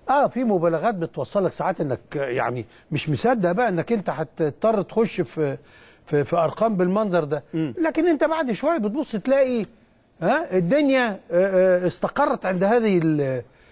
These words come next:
Speaker 2: مم.
Speaker 1: الحدود الاقتصاديه، فبتضطر تتعامل معاها.
Speaker 2: مم.
Speaker 1: لكن في كل الاحوال انا قلت لك قبل كده،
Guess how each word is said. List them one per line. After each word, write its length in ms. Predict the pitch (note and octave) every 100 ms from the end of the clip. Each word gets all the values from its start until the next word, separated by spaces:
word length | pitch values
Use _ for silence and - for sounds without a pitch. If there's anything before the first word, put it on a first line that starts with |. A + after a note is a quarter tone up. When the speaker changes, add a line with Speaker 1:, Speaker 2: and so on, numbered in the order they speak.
| -
Speaker 2:
مم. 140 | D3+ B2
Speaker 1:
الحدود 360 | D3 G3+ C4+
الاقتصاديه، 720 | A3+ F3+ - D#3 D#3 A3 C#3+ - _ _ _ _ _ _
فبتضطر 1000 | - G3 A3 A3+ - A3 A3+ C4 D4+ D#4
تتعامل 500 | G#3+ G#3 A3+ B3 G3
معاها. 320 | E3 D3 C#3 - _ -
Speaker 2:
مم. 180 | D#3+ A#2+
Speaker 1:
لكن 320 | D#3+ G3 G#3+
في 120 | F3 F3+
كل 220 | D4+ E4+
الاحوال 460 | G#3+ - F3 C#3 C3
انا 160 | G3+ A#3
قلت 220 | F3+ -
لك 200 | A#3+ F3
قبل 180 | E3+ D3+
كده، 240 | - C3+